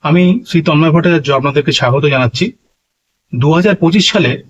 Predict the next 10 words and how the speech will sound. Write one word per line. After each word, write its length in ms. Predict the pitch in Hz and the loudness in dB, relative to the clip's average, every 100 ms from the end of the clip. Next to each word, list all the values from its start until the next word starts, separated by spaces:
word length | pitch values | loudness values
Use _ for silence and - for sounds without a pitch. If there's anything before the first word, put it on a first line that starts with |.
| _ _ _ _ _ _ _ | _ _ _ _ _ _ _
কর্কট 400 | 143 147 185 165 | -4 0 0 0
রাশির 540 | 185 - 123 - - _ _ _ | 0 0 -2 -6 -18 _ _ _
লোকেদের 420 | 151 156 180 175 170 | -4 0 2 0 0
কেমন 320 | 139 156 160 | 0 2 2
যাবে 420 | 131 135 113 113 - _ _ _ _ _ | 2 2 0 -2 -8 _ _ _ _ _
সে 240 | - 185 | -4 2
নিয়ে 160 | 208 202 | 2 2
সংক্ষেপে 460 | 185 147 131 165 143 | 0 -2 0 0 2
আলোচনা 360 | 120 123 117 | 0 0 -2
করছি। 260 | 113 - | -4 -8